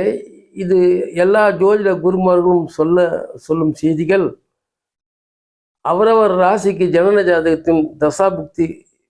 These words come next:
பிரகாரம்தான் பலன் தரும். இது கோல்சாரமாக ஓரளவுக்கு இருந்தாலும், அங்குதான் முக்கியமாக நாம் பார்க்க வேண்டும். உங்கள் அருகில் இருக்கும் ஜோதிட குருமாரிடம் சென்று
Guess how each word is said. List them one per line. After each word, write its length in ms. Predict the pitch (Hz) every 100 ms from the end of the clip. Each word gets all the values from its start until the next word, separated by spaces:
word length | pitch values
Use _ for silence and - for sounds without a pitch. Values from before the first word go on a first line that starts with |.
| _ -
பிரகாரம்தான் 600 | 160 165 160 175 190 160
பலன் 300 | 156 160 147
தரும். 280 | 160 180 - _ _ _
இது 220 | 151 151 151 135 147
கோல்சாரமாக 720 | - 165 165 160 143 143 143 156 147 - - _ _ 131
ஓரளவுக்கு 440 | 147 151 156 147
இருந்தாலும், 400 | 143 143 156 160 120 _ -
அங்குதான் 640 | 127 147 170 180 196 196
முக்கியமாக 560 | - 139 135 135 139 139
நாம் 220 | 131 123
பார்க்க 320 | 123 120 -
வேண்டும். 240 | 127 143 180 _ _ _ _ _ _ _ _ 139
உங்கள் 160 | 139
அருகில் 240 | 139 160 160
இருக்கும் 400 | 151 - 139 123 120 - -
ஜோதிட 340 | 139 143 135 127
குருமாரிடம் 600 | 135 135 135 123 127 -
சென்று 320 | 151 160